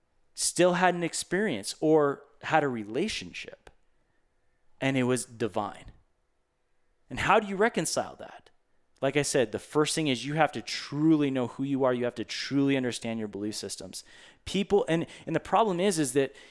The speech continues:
if your belief system that you truly believe in is that you don't have sex before marriage, if you do that,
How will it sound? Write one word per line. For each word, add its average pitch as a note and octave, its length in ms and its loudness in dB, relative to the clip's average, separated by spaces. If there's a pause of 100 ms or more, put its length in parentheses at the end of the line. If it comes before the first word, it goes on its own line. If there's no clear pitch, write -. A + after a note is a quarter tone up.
(160)
if E3+ 220 0
your G3+ 100 4
belief F#3 380 4
system D3 460 0
that C#3+ 120 0
you E3+ 180 -2
truly B3+ 440 2
believe C4+ 380 4
in G2+ 180 -2 (720)
is F#3 480 4 (600)
that C3+ 80 2
you D3 160 -4
don't F3+ 260 6
have E3 160 2
sex E3 220 2
before D3 340 -2
marriage, C#3+ 680 -2 (1200)
if D3+ 160 2
you F#3 120 -2
do F#3+ 300 2
that, G#2+ 400 0